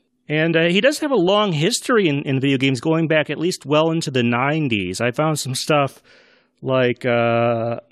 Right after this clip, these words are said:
Milan's Doki Doki. Uh, is, this is a, a Japanese-only game,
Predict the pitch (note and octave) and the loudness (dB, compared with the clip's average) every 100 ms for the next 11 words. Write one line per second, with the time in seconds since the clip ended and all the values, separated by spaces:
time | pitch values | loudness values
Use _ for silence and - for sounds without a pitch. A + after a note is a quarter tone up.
0 | - C#3 D3+ F3+ F#3 F3 E3 D#3+ D3+ A#2 | -6 0 2 4 4 4 2 2 -2 -4
1 | - B2+ D3 D#3+ F3 D3 D3+ D3 F3 F3 | -10 -4 0 0 0 0 0 -2 -2 -2
2 | E3+ - C3 C3 C3 B2+ - D#3+ F3 F#3 | -2 -2 -2 0 0 -2 -2 -2 0 0
3 | F#3+ C#3 B2 A#2+ A#2 A#2+ A2 D3+ D3+ D3 | 0 2 2 2 2 0 0 0 0 -2
4 | C#3 - C3+ C#3 C#3 B2 B2 A#2+ A#2 A2+ | -2 0 0 2 2 2 0 0 0 -2